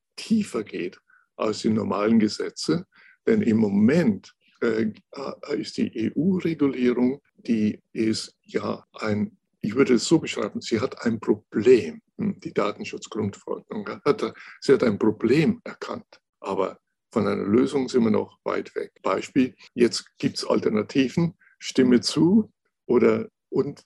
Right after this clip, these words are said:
die Al-, aber es gibt meistens keinen K-, Knopf daneben, stimme nicht zu, sondern es sind Alternativen und dann kann man runterscrollen und verbraucht Zeit und so weiter, bis man es dann aufgibt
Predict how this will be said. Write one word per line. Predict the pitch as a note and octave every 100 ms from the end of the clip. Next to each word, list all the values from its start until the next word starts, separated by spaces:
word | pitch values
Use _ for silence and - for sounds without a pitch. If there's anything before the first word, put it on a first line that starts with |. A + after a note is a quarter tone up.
| -
die | A#2+ -
Al-, | C3+ D3+
aber | B2+ B2
es | C3 -
gibt | D#3+
meistens | A#2+ A#2 C#3+ D3 A2+
keinen | - A2+ A#2+ C3+ B2+
K-, | - _ -
Knopf | A#2+ B2 -
daneben, | - B2+ A2+ B2+ C3
stimme | - A#2+ G#2
nicht | G#2 A#2+ G#2+ -
zu, | - E2+ - _ _ _ _ _ _
sondern | - A2+ G#2 G#2+
es | -
sind | A2 G#2 -
Alternativen | - B2+ C#3 A2+ G#2+ - C#3+ E3 G#3 G#3 - _
und | - A#2 B2
dann | B2 C3+
kann | - A#2
man | B2+ C3 - _ _ _ -
runterscrollen | A#2 A2+ F3 F#3+ D#3 - A2 A2 A#2+ D3
und | - C3+ A#2
verbraucht | - G#2+ A2 -
Zeit | - A2+ C3+ D#3
und | C3+ B2
so | B2 G#2+
weiter, | G2+ G2 A#2+ G#2+
bis | - C3
man | B2
es | -
dann | A#2+ A2+
aufgibt | G#2 - - - _